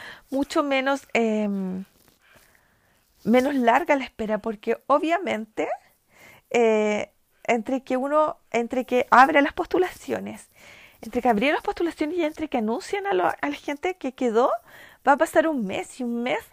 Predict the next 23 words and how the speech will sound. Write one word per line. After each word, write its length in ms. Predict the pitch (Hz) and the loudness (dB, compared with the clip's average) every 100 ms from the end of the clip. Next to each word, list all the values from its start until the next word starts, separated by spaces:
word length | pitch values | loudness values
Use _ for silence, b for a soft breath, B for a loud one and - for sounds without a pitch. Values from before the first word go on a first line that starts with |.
| B B | B B
cuando 220 | - 254 277 | 0 2 2
uno 100 | 339 | -2
espera 480 | - 302 392 370 392 | -4 0 4 6 6
algo, 340 | 427 233 262 - 349 - b b b - | 4 4 4 4 2 -2 b b b -6
se 100 | 277 | 4
hace 200 | 277 320 | 4 6
eterno. 680 | 466 - - 622 285 - 269 _ B B B | 0 4 4 4 4 4 2 _ B B B
Entonces 520 | 262 233 302 403 392 | 0 2 0 0 0
todo 220 | 277 277 | 6 8
esto 300 | 311 - - | 8 6 0
me 80 | 359 | 2
ayuda 420 | 277 269 277 285 - | 2 4 4 4 4
a 160 | 302 | 2
que 140 | - 262 | 2 -2
no 140 | 262 | -2
se 180 | - 277 | 0 4
haga 300 | 269 269 226 | 4 4 2
tan 240 | - 233 | 4 6
eterno, 640 | 285 262 247 240 226 240 - | 6 2 0 0 -2 -4 0
al 120 | 226 | 0
contrario 720 | 214 208 196 220 214 226 240 214 | 0 -4 -2 2 4 4 0 -2
que, 360 | - 233 240 381 b b b b _ | -4 -2 -2 -6 b b b b _
que, 640 | - 226 208 208 208 202 | -2 0 2 2 0 -2